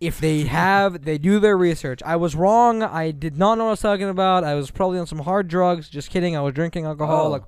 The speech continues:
Speaker 1: blame it on the booze.
Speaker 2: Mm.
Speaker 1: But
Speaker 2: <laughs>
Speaker 1: what I meant to say is a lot. You could be knowledgeable in medical information if you do your research. That is what I meant to say. Not that you could become a next doctor using WebMD. Okay, that's not gonna happen.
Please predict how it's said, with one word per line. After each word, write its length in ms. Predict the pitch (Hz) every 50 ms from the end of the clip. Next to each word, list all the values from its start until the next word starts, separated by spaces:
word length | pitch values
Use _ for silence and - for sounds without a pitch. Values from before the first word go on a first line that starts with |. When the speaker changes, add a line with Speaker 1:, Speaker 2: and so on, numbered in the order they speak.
| - _
Speaker 1:
blame 200 | 151 160 165 165
it 40 | 165
on 60 | 156
the 80 | 151
booze. 300 | 143 156 156 156 156 - - - - -
Speaker 2:
Mm. 120 | 131 131 -
Speaker 1:
But 220 | 170 233 220 160 127
Speaker 2:
<laughs> 460 | 120 - - - - - - - -
Speaker 1:
what 180 | 175 160 185 196
I 20 |
meant 140 | 208 233 240 220
to 40 | 220
say 280 | - 226 208 196 196
is 180 | 190 185 170 - -
a 60 | - 160
lot. 260 | 165 180 - - 165
You 260 | 170 165 156 208 254 -
could 220 | - 294 269 208
be 140 | 214 233 226
knowledgeable 720 | 196 196 185 180 185 196 175 165 156 160 175 175 175 170
in 220 | - 156 156 151 147
medical 340 | 156 175 208 - 233 214 214
information 560 | 208 190 - 190 170 165 165 156 - 170 -
if 200 | 151 143 - -
you 60 | 147
do 120 | 139 151
your 200 | 151 143 139 139
research. 600 | 131 123 127 120 113 - 117 101 98 - - - -
That 240 | 135 147 175 - 180
is 100 | 165 143
what 140 | 147 147
I 60 | 147 139
meant 180 | 139 139 131 -
to 60 | 131
say. 320 | - - 135 131 127 123
Not 300 | 127 131 143 147 156 147
that 80 | 147 143
you 120 | 139 147
could 140 | - - 131
become 320 | 131 135 127 - 147 131
a 40 | 131
next 220 | 131 131 131 - -
doctor 300 | 135 123 131 - - 131
using 320 | 123 127 127 127 123 120
WebMD. 520 | 120 123 117 120 120 120 113 113 110 110 117
Okay, 240 | - - 151 143 139
that's 280 | 143 143 127 - -
not 220 | 160 147 139 135 123
gonna 140 | 127 117
happen. 400 | 110 - 117 123 - 110 107 131